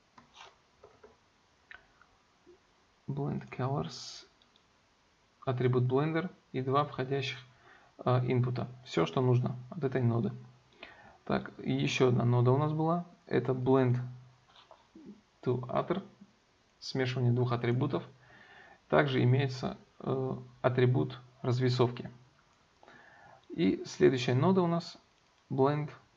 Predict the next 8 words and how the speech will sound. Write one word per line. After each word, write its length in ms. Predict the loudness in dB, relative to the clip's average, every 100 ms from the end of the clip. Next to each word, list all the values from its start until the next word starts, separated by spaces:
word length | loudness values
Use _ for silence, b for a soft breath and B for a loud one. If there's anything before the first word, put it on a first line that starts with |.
| _ 2
Pair 260 | 2 4
Blend. 360 | 4 4 2 -2 -12 -20 b b b b b b _
Э, 320 | -2 2 4
можем 600 | 4 6 6 4 0 -4 -12 _ _ _ _ _ _ _ _ _ _ -20 -6
точно 280 | -2 0 0
так 220 | 2 2
же 100 | 2
смешивать, 560 | -2 -2 -2 -2 -4